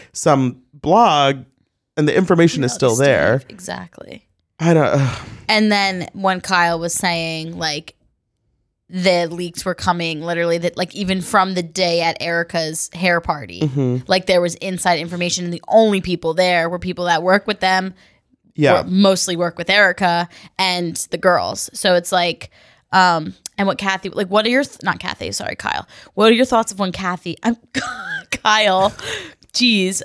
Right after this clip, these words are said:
Speaker 2: um, was saying that, like, Erica, like, 'cause it came from her team, appa-, so say, like,
Speaker 1: Mm-hmm.
Speaker 2: apparently,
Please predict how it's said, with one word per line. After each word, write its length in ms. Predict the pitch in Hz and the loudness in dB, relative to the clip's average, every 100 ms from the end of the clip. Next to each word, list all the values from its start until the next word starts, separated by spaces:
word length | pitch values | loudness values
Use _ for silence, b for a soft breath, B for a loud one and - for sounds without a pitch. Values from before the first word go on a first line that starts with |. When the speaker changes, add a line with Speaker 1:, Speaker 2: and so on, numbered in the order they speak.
| - | 2
Speaker 2:
um, 520 | 196 190 185 175 180 - - _ _ _ - | 4 4 2 -2 -10 -16 -20 _ _ _ 0
was 160 | 208 | 0
saying 280 | - 190 175 | 2 -2 -2
that, 100 | 175 | -4
like, 160 | 175 - | -8 -8
Erica, 480 | 175 175 175 185 170 | -4 -4 -4 -4 -4
like, 200 | 160 151 - _ | -6 -12 -20 _
'cause 180 | 185 175 | -14 -12
it 160 | 170 - | -12 -12
came 180 | 185 | -14
from 120 | 180 180 | -12 -12
her 100 | 185 | -10
team, 340 | - 269 269 | 0 2 2
appa-, 640 | 262 254 233 226 202 - 262 | 0 -2 -4 -6 -8 -14 -14
so 340 | 240 240 233 | -4 0 0
say, 400 | 226 240 226 220 | -2 0 2 2
like, 160 | 208 214 | -2 -2
Speaker 1:
Mm-hmm. 100 | 143 | 0
Speaker 2:
apparently, 560 | 113 110 107 - 214 | 0 0 -2 -6 -8